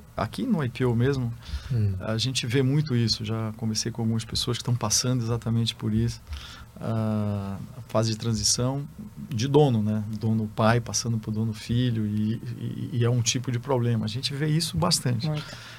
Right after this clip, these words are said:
Speaker 1: E tem também essas questões dentro da, das dinâmicas da empresa. Vou te dar dois exemplos.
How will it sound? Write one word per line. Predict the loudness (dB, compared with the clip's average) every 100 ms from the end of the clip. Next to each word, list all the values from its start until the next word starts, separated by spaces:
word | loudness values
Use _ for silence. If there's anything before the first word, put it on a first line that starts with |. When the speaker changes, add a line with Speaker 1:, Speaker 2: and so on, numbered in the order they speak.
| -6
Speaker 1:
E | -4
tem | 0 0
também | 4 4 4 4
essas | 2 0 -4
questões | -2 0 0 0 0 -8 -12 -18 -6
dentro | 0 4 4 2
da, | 0 2 2
das | 2 2 4
dinâmicas | 4 4 2 0
da | 0
empresa. | 0 0 -2
Vou | 0
te | -4 -2
dar | -2
dois | 0 2 2
exemplos. | 2 0 0 -2